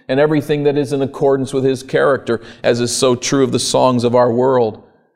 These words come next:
But I think it also would include new songs. Old songs are absolutely vital to the faith of the believing community. And we labor hard here as a church not to discard those songs.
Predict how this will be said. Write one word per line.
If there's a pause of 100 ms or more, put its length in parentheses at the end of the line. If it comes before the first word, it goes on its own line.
(760)
But
I
think
it
also
would
include
new
songs.
Old
songs
are
absolutely
vital
to
the
faith
of
the
believing
community. (640)
And
we
labor
hard
here
as
a
church
not
to
discard
those
songs.